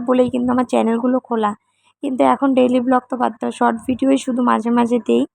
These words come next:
ডেইলি ব্লগ আমি দিতেই পারি না, কারণ আমি এখন ভিডিওই বানাই না। কারণ ছেলেকে স্কুল দেওয়ার পরের থেকে না একদম সকালে ঘুম থেকে উঠতে লাগে, অনেক কাজ বাজ সেইগুলো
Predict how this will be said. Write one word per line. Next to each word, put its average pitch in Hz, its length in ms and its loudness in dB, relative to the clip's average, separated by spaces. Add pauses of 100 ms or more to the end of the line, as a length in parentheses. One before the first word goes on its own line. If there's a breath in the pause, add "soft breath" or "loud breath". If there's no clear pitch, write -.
(520)
ডেইলি 262 320 0
ব্লগ 262 260 2
আমি 262 160 0
দিতেই 254 400 -2
পারি 233 260 -2
না, 233 160 -2
কারণ 269 200 -2
আমি 269 140 0 (300)
এখন 269 260 -4
ভিডিওই 254 380 2
বানাই 247 280 2
না। 247 120 0 (440 loud breath)
কারণ 285 220 -2
ছেলেকে 277 360 0
স্কুল - 260 -8
দেওয়ার 269 220 2
পরের 262 280 -2
থেকে 277 200 -2
না 262 120 0 (140)
একদম 233 320 -2
সকালে 240 400 -2
ঘুম 240 240 -8
থেকে 247 220 -2
উঠতে 240 300 -4
লাগে, 247 340 2 (560 soft breath)
অনেক 254 300 0
কাজ 240 320 2
বাজ 254 220 2
সেইগুলো 247 400 0